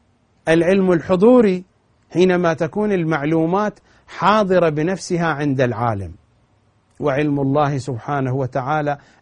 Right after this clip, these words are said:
أجل وأعلى رتبة من هذا العلم. هذا العلم علم المعصوم، المعصوم في علمه الإحاطي يملك علما حضوريا.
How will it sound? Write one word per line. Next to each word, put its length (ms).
أجل 460
وأعلى 600
رتبة 320
من 180
هذا 240
العلم. 340
هذا 260
العلم 420
علم 360
المعصوم، 680
المعصوم 840
في 240
علمه 440
الإحاطي 800
يملك 500
علما 480
حضوريا. 680